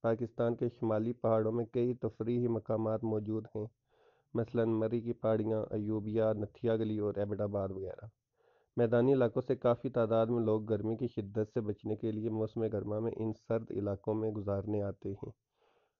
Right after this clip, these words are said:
और बहुत से सियाह दूसरे ममालिक से कुदरती मनाज़र का मुशाहिदा करने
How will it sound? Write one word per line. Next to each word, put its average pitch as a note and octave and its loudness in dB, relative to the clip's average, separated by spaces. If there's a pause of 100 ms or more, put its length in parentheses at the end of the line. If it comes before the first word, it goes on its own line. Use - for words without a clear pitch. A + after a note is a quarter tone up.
(180)
और B2+ 6
बहुत A2+ 0
से B2 2
सियाह A2 2 (300)
दूसरे A#2 0
ममालिक A2 2
से B2 -4
कुदरती A2 -2
मनाज़र G#2+ 0
का A2 -2
मुशाहिदा A2 -2
करने A#2+ 0